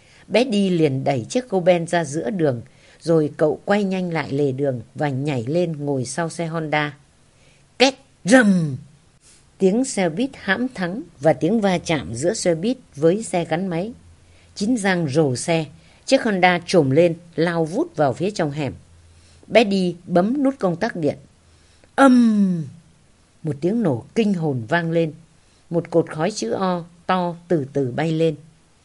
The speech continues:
Lần này thì bé đi không dám reo hò vì sức nổ to quá, khiến hai tai của cả hai anh em đều bị điếc. Hai anh em không nói gì, nhưng nhìn gương mặt rạng rỡ của hai anh em,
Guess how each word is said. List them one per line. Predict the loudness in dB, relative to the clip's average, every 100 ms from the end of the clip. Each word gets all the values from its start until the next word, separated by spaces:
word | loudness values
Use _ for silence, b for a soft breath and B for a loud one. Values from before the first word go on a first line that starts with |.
| _
Lần | -2 0
này | -2 -2 -4 b b b -4
thì | 0 0
bé | 0 -2 0
đi | -2 -2 -2
không | -4 -4 -2
dám | -4 -4 -2
reo | -2 -2
hò | -2 -4 -4 b b b b
vì | 0 2 0
sức | -2 -4 -2
nổ | -2 -2 -2
to | -2 0
quá, | 0 -2 -4 -12 b b b _
khiến | -2 0 2
hai | -2 -4 -4 -2
tai | -2 -2 -2 -4
của | -2 -2 -2 -4
cả | -4
hai | -4 -4 -4 -2
anh | -4
em | -2 -4 -4 -8 -10
đều | -6 -6
bị | -6 -4
điếc. | -2 -2 -6 _ _ _ b b b b
Hai | -2 0
anh | 0 -2
em | -2 -2
không | -2 -2 -2
nói | -2 -4
gì, | -2 -2 -2 -8 _ _
nhưng | -4 -2 -2
nhìn | -2 -4
gương | -2 -2 -2
mặt | -4 -8
rạng | -6 -6 -8
rỡ | -4 -4 -2 -6 -4
của | -4
hai | -4 -4 -4 -4
anh | -4
em, | -4 -4 -6